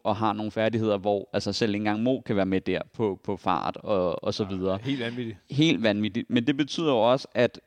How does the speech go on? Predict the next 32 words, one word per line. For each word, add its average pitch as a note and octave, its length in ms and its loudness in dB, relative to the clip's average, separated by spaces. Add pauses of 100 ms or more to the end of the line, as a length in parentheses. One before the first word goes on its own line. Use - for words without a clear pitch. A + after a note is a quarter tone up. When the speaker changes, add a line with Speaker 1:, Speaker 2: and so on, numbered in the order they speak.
Speaker 1:
at, G#2+ 200 2 (420)
at - 320 0 (440)
det, C#3 120 4
man D3 160 4
har C3 180 2
med B2 140 0
Mo A#2+ 320 2
nu B2 180 0
her, A#2+ 220 2
som G#2+ 260 -6
kan, G2+ 260 0 (180)
kan F2+ 280 -4 (100)
hæve A#2+ 360 0
prisen, A#2+ 540 -4 (340)
det C3 140 2
er, G#2 240 4
at G2 180 0
han G2+ 260 -2 (360)
fuldstændig B2+ 480 -2
kører C3+ 220 0
ligaen C#3 400 2
over. A#2+ 240 -6 (580)
Eller C3 220 6
så D3+ 140 0
hvis C3 180 0
man A2+ 140 0
tager G2+ 160 0
Midtjylland C3+ 500 2
og G2+ 100 -4
siger, G#2+ 300 2
øhm, E2+ 960 -2 (160)
øh, E2+ 320 -4